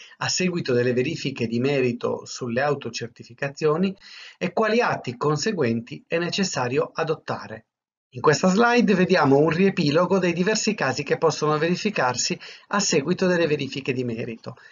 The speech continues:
Andiamo dall'esito positivo delle verifiche stesse alla necessità di richiedere documentazione integrativa, alla riunione tecnica espressamente prevista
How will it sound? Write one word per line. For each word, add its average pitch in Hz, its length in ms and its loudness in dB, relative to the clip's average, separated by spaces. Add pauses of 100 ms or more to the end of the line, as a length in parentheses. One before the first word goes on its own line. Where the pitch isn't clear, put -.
(280)
Andiamo 147 320 4
dall'esito 175 600 4
positivo 156 640 2
delle 117 220 4
verifiche 120 480 -2
stesse 131 500 -4 (320)
alla 190 240 2
necessità 208 720 2
di 120 80 0
richiedere 143 520 2
documentazione 160 720 -2
integrativa, 120 760 -6 (520)
alla 196 360 2
riunione 156 480 2
tecnica 131 720 0
espressamente 156 760 0
prevista 143 560 -2